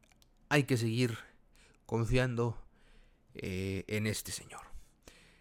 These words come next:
Eh, e-, es mi único comentario al respecto de Carlos Acevedo. De ahí en fuera, magnífico, magnífico. Eh, el marco está,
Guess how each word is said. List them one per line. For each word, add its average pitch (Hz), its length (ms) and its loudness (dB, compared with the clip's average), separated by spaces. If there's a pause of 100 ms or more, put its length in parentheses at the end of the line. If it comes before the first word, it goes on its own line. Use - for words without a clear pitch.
(160)
Eh, - 500 -10
e-, 135 280 4
es - 200 2
mi 131 140 2
único 123 240 -2
comentario 107 400 -2
al 98 40 -8
respecto - 360 0
de - 40 -12
Carlos 110 240 -6
Acevedo. 127 300 4
De 123 60 2
ahí 120 80 2
en 113 100 -2
fuera, 113 520 2
magnífico, 110 580 -6
magnífico. 107 680 -10 (640)
Eh, - 140 -8
el 127 120 0
marco 143 280 0
está, 117 400 2